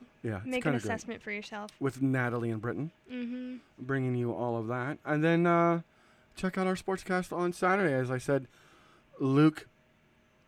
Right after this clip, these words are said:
Speaker 1: and Chris will be on the call at Bloomsburg, bringing you all the action from there. So until Tuesday, Burrow, have yourselves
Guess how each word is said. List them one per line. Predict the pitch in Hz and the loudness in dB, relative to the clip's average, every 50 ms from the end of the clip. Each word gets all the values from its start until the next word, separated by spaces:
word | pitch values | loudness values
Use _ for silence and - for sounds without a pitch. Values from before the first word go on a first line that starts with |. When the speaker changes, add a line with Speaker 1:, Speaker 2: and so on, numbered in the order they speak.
| _ _ - - _ - | _ _ -20 -12 _ 2
Speaker 1:
and | 165 180 185 175 | 4 6 6 4
Chris | - 143 143 131 - - | 4 2 0 0 0 -2
will | 139 123 | -2 0
be | 123 131 | 2 2
on | 123 123 120 | 2 2 0
the | 120 | 0
call | - - 123 120 131 135 - _ _ _ _ _ _ _ _ _ _ _ _ _ _ - | 0 0 2 2 0 0 -6 _ _ _ _ _ _ _ _ _ _ _ _ _ _ -2
at | 120 123 95 - | -2 -2 -2 -2
Bloomsburg, | 120 120 127 123 120 117 - 120 123 123 120 | -4 -2 -2 -2 -2 -2 -2 -2 -2 -2 -2
bringing | 127 127 123 120 120 | -2 -2 0 0 0
you | 120 117 107 | 0 0 0
all | - 113 117 113 110 | 0 0 0 0 0
the | 113 110 | 0 -2
action | 107 104 104 - - - 110 104 98 _ _ _ - - - _ _ _ | -2 -2 -4 -6 -8 -8 -10 -10 -12 _ _ _ -20 -20 -20 _ _ _
from | - - 143 143 139 | -2 0 2 4 4
there. | 135 127 117 | 4 4 2
So | 110 - - 170 170 156 | 0 2 4 4 6 6
until | 190 190 180 - - 311 349 285 | 6 4 4 6 6 8 8 6
Tuesday, | - - 285 349 349 320 233 262 233 208 | 6 8 10 12 12 12 12 10 10 10
Burrow, | 185 170 196 202 196 196 190 190 185 180 - _ _ _ _ _ _ _ _ _ _ _ _ _ _ _ _ _ | 10 10 10 12 12 12 12 10 8 2 -4 _ _ _ _ _ _ _ _ _ _ _ _ _ _ _ _ _
have | - - 330 339 311 226 | 10 12 12 12 12 12
yourselves | 196 165 151 - - 165 151 139 123 110 107 104 - - - | 10 8 8 8 6 8 8 8 8 6 2 -2 -6 -12 -18